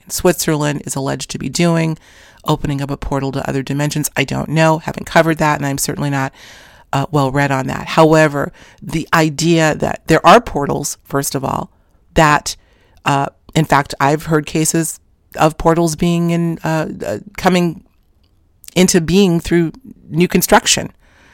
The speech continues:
We can get into that later. I've got a couple of interesting stories about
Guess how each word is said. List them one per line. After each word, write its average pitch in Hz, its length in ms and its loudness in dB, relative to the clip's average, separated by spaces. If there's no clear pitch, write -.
We 311 60 -10
can 185 80 2
get 165 120 4
into 170 160 2
that 156 180 4
later. 143 240 2
I've 175 120 2
got 165 160 2
a 143 40 -4
couple 143 260 -4
of 135 80 -4
interesting 147 480 -6
stories - 460 -6
about - 280 -4